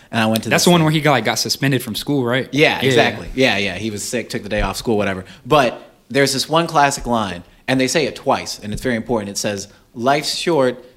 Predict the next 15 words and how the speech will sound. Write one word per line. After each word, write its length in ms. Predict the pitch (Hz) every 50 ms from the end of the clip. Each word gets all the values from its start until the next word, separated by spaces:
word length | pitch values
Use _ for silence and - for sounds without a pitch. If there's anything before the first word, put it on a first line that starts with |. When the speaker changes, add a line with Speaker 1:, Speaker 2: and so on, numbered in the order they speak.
| _ _ _
Speaker 1:
and 120 | 113 113
if 120 | 113 110 -
you 80 | 120
don't 280 | 117 127 127 127 127 - - - _ _
stop 340 | - - - 143 131 131 131
and 80 | 135 123
look 160 | 123 120 -
around 320 | 127 120 120 123 127 127 120
sometimes, 540 | - 113 104 104 110 107 101 101 98 98 98
you'll 120 | 98 95
miss 240 | 98 107 107 - -
it." 180 | 98 - - - - - - _ -
And 140 | 131 131
I 140 | 127 120 120
think 440 | 120 - 143 135 123 120 117 - -